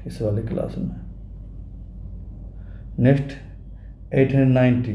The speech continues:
eight hundred ninety भी इसी में आएगा। फिर है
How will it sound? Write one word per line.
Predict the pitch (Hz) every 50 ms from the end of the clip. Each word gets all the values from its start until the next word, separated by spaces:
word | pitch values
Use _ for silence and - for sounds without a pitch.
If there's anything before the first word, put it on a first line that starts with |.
| 95 - -
eight | 120 117 117 127
hundred | 117 117 120
ninety | 117 117 117 117 113 117 120 123
भी | 120 120 117
इसी | 117 120 113
में | 107 104
आएगा। | 98 95 90 85 - - - - - - - - - - - - - - - - - - - - - - - - - - - - - - - - - - - - - - - - - - - - - - - - - -
फिर | - 131 131 123 139
है | 151